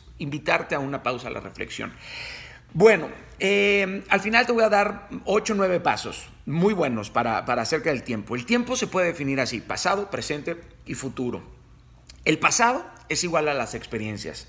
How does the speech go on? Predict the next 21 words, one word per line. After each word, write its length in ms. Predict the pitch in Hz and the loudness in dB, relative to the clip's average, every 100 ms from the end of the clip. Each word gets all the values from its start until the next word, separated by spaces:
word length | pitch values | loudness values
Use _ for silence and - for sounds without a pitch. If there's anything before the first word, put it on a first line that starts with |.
| - | -8
ya 160 | 123 120 | -4 -2
sean 240 | 135 120 | -2 -2
buenas 520 | 151 214 220 - - - - - - | 0 0 -2 -8 -12 -16 -20 -20 -18
o 100 | - | -10
ya 180 | 104 107 | -4 -4
sean 220 | 104 123 | -2 -2
malas. 420 | 107 82 - - - - - - | -2 -4 -8 -14 -16 -18 -18 -8
Después 320 | - 135 185 175 | -6 -4 -4 -2
está 160 | - | -2
el 100 | 160 | -2
presente. 580 | - 143 - 113 98 - - - - - | -2 -4 -2 -4 -6 -12 -20 -20 -20 -10
El 120 | - 147 | -8 -4
presente 420 | 175 220 226 226 | -2 -2 -2 -4
es 100 | 180 | -2
la 120 | 143 | -2
vivencia, 640 | 127 120 123 104 - - - - | 0 0 -2 -4 -8 -14 -20 -10
pero 140 | 104 | -4
la 120 | 110 | -2
vivencia 540 | 117 131 180 208 202 - | -2 0 0 0 -4 -4
que 220 | 117 135 | 0 0
es 180 | 185 | -2